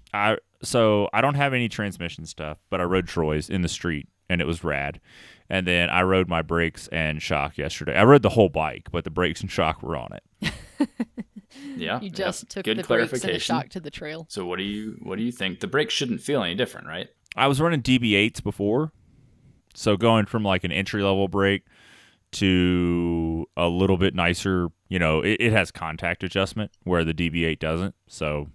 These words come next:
Speaker 3: Well, I guess
Speaker 1: yeah,
Speaker 3: let's just start
Speaker 1: I mean
Speaker 3: talking about stuff. So these new brakes, the Stealth brakes, the big difference is the master cylinder is position-,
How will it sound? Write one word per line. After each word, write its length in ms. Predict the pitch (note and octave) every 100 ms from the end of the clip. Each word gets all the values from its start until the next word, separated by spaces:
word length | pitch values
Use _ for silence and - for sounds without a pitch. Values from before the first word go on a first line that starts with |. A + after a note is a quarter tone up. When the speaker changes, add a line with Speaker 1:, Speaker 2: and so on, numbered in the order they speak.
| _ _
Speaker 3:
Well, 100 | F#2+
I 40 | G2
guess 120 | A#2+
Speaker 1:
yeah, 80 | F2
Speaker 3:
let's 120 | D3+
just 140 | F3 -
start 160 | G2+
Speaker 1:
I 20 |
mean 60 | D#2+
Speaker 3:
talking 300 | G#2 A2 G2+
about 320 | E2 E2 -
stuff. 440 | - D#2+ D2+ - -
So 460 | - G2+ F#2+ F#2 F2+
these 200 | F#2 F2
new 100 | G#2+
brakes, 440 | A2+ E2 F2 - - _ _ _
the 80 | -
Stealth 380 | - A2+ A2 -
brakes, 420 | D2 D#2+ - - _ -
the 180 | F#2 F2
big 220 | G#2+ G#2
difference 400 | G2+ F#2+ F#2 E2+
is 140 | F#2+
the 60 | F2
master 340 | F2 G2 -
cylinder 440 | F2+ F2+ E2+ E2+ E2
is 80 | D#2+
position-, 600 | F#2+ E2+ F2+ - F2